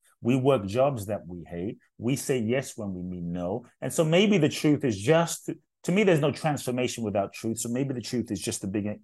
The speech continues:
begin acknowledging, you know, I have an alcohol problem. You know, I am not in love with this person anymore, if I'm honest. You know, I hate my job. Eh, eh, just to start getting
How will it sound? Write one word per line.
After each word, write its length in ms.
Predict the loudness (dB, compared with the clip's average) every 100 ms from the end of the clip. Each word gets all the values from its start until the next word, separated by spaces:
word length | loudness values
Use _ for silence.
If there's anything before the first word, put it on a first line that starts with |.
| -4
begin 240 | -2 -2
acknowledging, 580 | -2 0 0 0 -4 -8 _ _ _ _ _ _ _ _ _ _ _ _ -6
you 100 | 0
know, 320 | 2 2 -2 _ _
I 100 | -2
have 160 | 2 2
an 80 | 2
alcohol 360 | 0 -2 -8
problem. 360 | -6 -8 -8 -16 _ _ _ _ _ _ _ _ _
You 140 | -4 0
know, 340 | 2 2 -2 _ _ _ _ _ _ 2
I 460 | 6 6 4 0 -6
am 160 | -4 2
not 140 | 2
in 120 | 4
love 240 | 4 4 2
with 120 | -6
this 120 | -8
person 460 | -4 -2 -2 -8 -12
anymore, 460 | -10 -8 -8 -10 _ _
if 120 | -10
I'm 140 | -6 -2
honest. 340 | -2 -4 -12 _ _ _ -4
You 120 | 0
know, 180 | 4 6
I 120 | 4
hate 320 | 6 4 4
my 180 | -2 -2
job. 500 | -4 -4 -4 -4 -8 _ _ _ 2
Eh, 160 | 4 6
eh, 240 | 4 2
just 300 | 2 2 0
to 60 | -2
start 320 | 2 2 4
getting 300 | 4 2 0